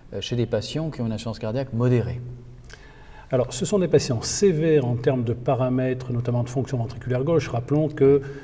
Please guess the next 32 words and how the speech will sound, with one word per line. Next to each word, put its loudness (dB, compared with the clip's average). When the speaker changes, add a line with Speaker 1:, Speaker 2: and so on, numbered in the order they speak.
Speaker 2:
euh, -6
l'entrée 4
dans 4
le 0
protocole, 0
ça -4
reste 0
quand -2
même 2
une 2
fraction -2
d'éjection 0
basse 0
inférieure -2
à -6
trente -2
pour -4
cent -8
et 2
un 4
Q 0
R 2
S 0
large, 0
donc -8
supérieur 4
à -6
cent 0
vingt 4
millisecondes. 0
Même 4
si, 0